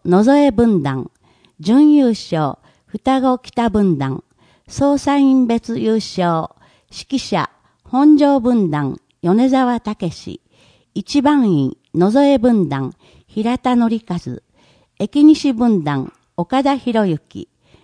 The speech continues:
二番員、古田東分団、草壁哲也、三番員、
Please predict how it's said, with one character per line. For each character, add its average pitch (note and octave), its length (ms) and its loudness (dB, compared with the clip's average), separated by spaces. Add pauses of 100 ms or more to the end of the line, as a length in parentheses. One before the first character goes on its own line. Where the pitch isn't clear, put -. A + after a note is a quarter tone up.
(180)
二 A3+ 160 2
番 C4 320 2
員、 D3 340 -2 (320)
古 C4+ 260 -4
田 C#4 160 0
東 B3+ 460 -4
分 G#3 300 0
団、 C#3 300 -6 (240)
草 B3 240 -6
壁 A3+ 280 -4
哲 G3 340 -8
也、 C3+ 200 -8 (460)
三 C4+ 360 0
番 C4 300 0
員、 C#3+ 220 0